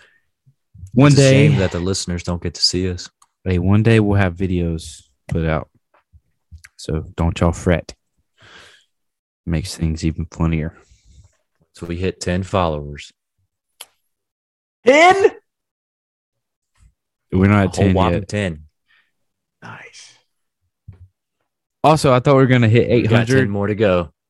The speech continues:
Speaker 1: I thought we were gonna hit eight hundred listeners. Last time I put it, and we were still at, like, seven eighty. I was like, "Dang."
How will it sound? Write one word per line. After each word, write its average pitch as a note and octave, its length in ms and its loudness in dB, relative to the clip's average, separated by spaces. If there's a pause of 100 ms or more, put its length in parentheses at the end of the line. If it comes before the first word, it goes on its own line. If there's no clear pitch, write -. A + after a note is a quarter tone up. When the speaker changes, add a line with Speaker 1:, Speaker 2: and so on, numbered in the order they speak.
(140)
Speaker 1:
I - 60 -18
thought A#2+ 160 -4
we - 20 0
were A2+ 80 0
gonna A2 180 -2
hit A2 200 0
eight G2 200 -2
hundred G#2 260 -4
listeners. A2 480 -6 (1120)
Last F#2+ 220 -2
time G#2+ 100 2
I G2+ 80 0
put - 160 -6 (160)
it, G#2+ 160 -8 (1160)
and E2+ 320 -4
we E2+ 140 -4
were E2 160 -6
still - 280 -6
at, - 140 -4
like, - 160 -8 (120)
seven - 380 -8
eighty. B1+ 420 -6 (280)
I - 40 -6
was F#2 100 -10
like, - 160 -12
"Dang." - 340 -2